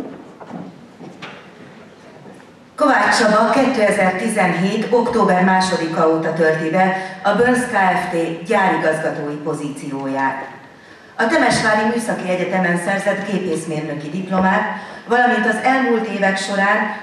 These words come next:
sok autóipari minőségbiztosítási, probléma megoldó üzleti és egyéb tréningeken, képzéseken is részt vett, mellyel folyamatosan bővítette szakmai és vezetői tudását.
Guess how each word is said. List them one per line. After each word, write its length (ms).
sok 340
autóipari 680
minőségbiztosítási, 1500
probléma 440
megoldó 580
üzleti 560
és 240
egyéb 400
tréningeken, 880
képzéseken 680
is 200
részt 260
vett, 280
mellyel 300
folyamatosan 840
bővítette 880
szakmai 600
és 240
vezetői 560
tudását. 800